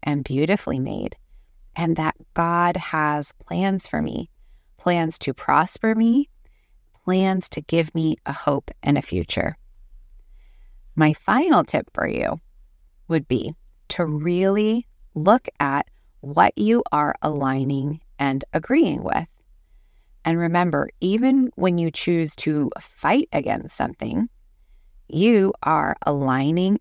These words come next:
and agreeing with it by believing there's something to fight against and by giving it your energy. So this is something personally that I'm really working on in my own life.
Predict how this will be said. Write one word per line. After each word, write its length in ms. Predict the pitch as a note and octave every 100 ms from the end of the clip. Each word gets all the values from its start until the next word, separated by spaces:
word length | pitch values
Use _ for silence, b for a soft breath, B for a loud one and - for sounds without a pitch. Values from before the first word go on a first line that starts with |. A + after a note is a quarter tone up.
| -
and 160 | D3
agreeing 680 | C#3+ C#3 - C3+ E3 G#3 D#3
with 180 | C3+ C#3
it 260 | - B2+ - _ _ - _ - - _ - -
by 500 | D#3+ D#3+ D3+ D3 - _ -
believing 680 | C#3+ C3+ D#3 G#3+ G#3 G3 C#4 -
there's 180 | D#3 D#3
something 320 | E3 D#3 D3
to 80 | D3
fight 300 | - C#3+ C#3
against 580 | C3+ D3 D#3+ - - - _ _ _ -
and 460 | G3 C4+ B3+ A3 -
by 120 | F3+
giving 400 | D#3+ E3+ E3 F3+
it 140 | E3+ -
your 140 | - -
energy. 580 | D3 E3 D3 - - - _ - _ _ _ _
So 160 | -
this 240 | D3 A3 -
is 100 | E4+
something 800 | - F3+ E3+ D#3 D3 C#3+ D3 - _ - _ - -
personally 420 | G3 G3 D#3+ C#3
that 140 | C3+
I'm 240 | - D3 D3 -
really 420 | C#3+ C#3+ D#3+ E3
working 440 | D#3+ C#3 C#3 C#3+ C#3
on 260 | F2+ - - -
in 120 | C#3+
my 160 | D3 C#3
own 200 | - C#3+
life. 320 | C3+ B2+ -